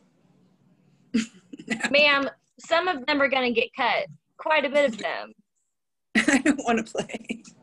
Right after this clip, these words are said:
Speaker 1: I
Speaker 2: You
Speaker 1: don't
Speaker 2: can't
Speaker 1: wanna
Speaker 2: have,
Speaker 1: play.
Speaker 2: you can't have an emotional attachment to all of them yet. Some of them we haven't even seen play <laughs> yet.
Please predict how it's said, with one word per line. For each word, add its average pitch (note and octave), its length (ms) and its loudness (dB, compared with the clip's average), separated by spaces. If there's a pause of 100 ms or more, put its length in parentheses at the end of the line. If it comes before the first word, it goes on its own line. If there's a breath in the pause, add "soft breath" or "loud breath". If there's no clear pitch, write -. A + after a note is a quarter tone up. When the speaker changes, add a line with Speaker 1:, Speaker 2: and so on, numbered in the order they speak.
(1800 loud breath)
Speaker 1:
I D#4+ 120 6
Speaker 2:
You B4+ 80 8
Speaker 1:
don't C5 100 4 (100)
Speaker 2:
can't F#4+ 160 6
Speaker 1:
wanna F#4+ 120 0
Speaker 2:
have, F4 260 4
Speaker 1:
play. C#4+ 160 -6 (320)
Speaker 2:
you F4 100 0
can't F4 340 2
have F4+ 200 2
an D#4+ 80 -2
emotional D4 580 0
attachment B3 580 0
to B3 100 2
all D#4+ 260 4
of A#3 160 0
them F#3+ 200 -2
yet. F3+ 360 2
Some D#4+ 180 2
of D4+ 160 4
them B3 180 4
we C4+ 120 2
haven't C4 280 2
even C4 220 -8
seen D4 240 -8
play C#4+ 480 4 (240)
<laughs> G4 260 2
yet. - 400 0